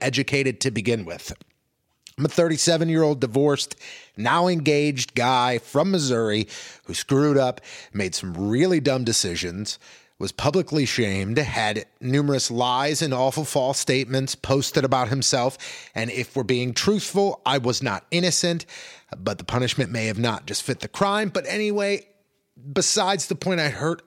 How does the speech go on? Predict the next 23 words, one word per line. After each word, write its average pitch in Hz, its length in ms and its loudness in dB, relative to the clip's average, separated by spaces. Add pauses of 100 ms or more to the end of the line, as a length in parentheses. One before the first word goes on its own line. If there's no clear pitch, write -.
a 131 100 0
lot 151 380 2
of 147 80 0
folks, - 560 -2 (500)
uh, 110 220 -2
those 139 300 -2
close 175 340 0
to 156 100 -2
me 151 200 2
and 123 140 -2
those 160 280 2
that 147 160 0
I, 107 260 -2 (120)
I 117 80 -4
am 104 260 -4
not 180 260 2
even 123 220 -4
close 117 380 -4
to. 110 320 -2 (640)
I 101 60 -2
lost 117 340 2
my 110 140 -2
job. 131 500 2